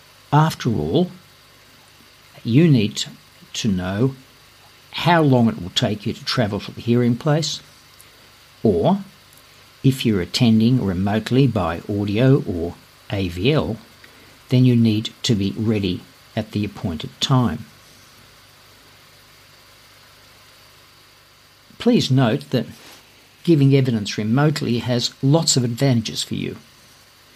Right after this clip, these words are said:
You're staying in a familiar space. You have easy access to your notes and other materials.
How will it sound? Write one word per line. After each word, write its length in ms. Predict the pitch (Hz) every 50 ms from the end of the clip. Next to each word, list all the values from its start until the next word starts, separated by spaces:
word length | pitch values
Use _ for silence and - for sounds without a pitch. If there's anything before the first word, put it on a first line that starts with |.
| - - - - - - - -
You're 140 | - 101 95
staying 380 | - - - - 123 113 117 113
in 120 | 98 95
a 40 | 98
familiar 600 | - - - 98 87 98 117 135 127 110 98 92
space. 640 | - - - - 135 127 127 151 147 - - - - - - - - _ _ _ _ - - - - -
You 100 | - 131
have 220 | 101 110 113 - -
easy 460 | - 139 143 143 139 - - 123 123
access 480 | 117 110 110 - - - 131 123 120 -
to 140 | - - -
your 120 | 117 92 90
notes 560 | 92 92 101 107 110 113 - - - - -
and 140 | 131 107 98
other 180 | 98 95 98
materials. 800 | 95 98 98 - - - 147 139 139 139 143 143 135 135 -